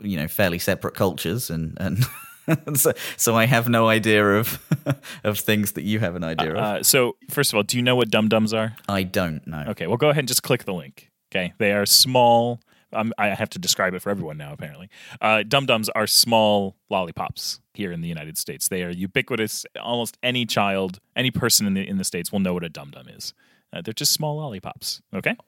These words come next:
Speaker 1: Okay, I, I've
Speaker 2: And they
Speaker 1: got
Speaker 2: come
Speaker 1: that.
Speaker 2: in lots of different flavors. One of the flavors of dum-dum is mystery flavor. So, like, there's, every dum-dum has, it's individually wrapped, and it has, you know, uh, strawberry or, like, tangerine,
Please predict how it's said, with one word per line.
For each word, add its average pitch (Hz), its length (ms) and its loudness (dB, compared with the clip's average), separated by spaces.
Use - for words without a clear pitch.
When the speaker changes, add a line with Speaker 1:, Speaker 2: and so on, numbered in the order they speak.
Speaker 1:
Okay, 107 400 0
I, 92 60 -6
I've 87 100 -6
Speaker 2:
And 131 80 0
they - 60 4
Speaker 1:
got 92 80 -2
Speaker 2:
come 113 80 0
Speaker 1:
that. 123 60 -4
Speaker 2:
in - 20 -6
lots 113 160 -2
of - 40 -8
different 98 200 -10
flavors. - 460 -4
One 127 320 0
of 214 80 -4
the 196 80 -6
flavors 135 420 -2
of 113 100 -8
dum-dum 92 540 -4
is 113 420 2
mystery 107 580 0
flavor. - 380 -12
So, - 160 2
like, 117 140 4
there's, 123 180 0
every 123 220 -2
dum-dum 113 360 2
has, 101 260 0
it's 110 140 -2
individually 98 500 -2
wrapped, 80 440 -8
and 98 500 -2
it 98 160 -10
has, - 380 -4
you 98 80 -8
know, 85 180 -10
uh, 190 140 -8
strawberry 214 720 -2
or, 92 220 -4
like, 101 300 -6
tangerine, 139 880 -2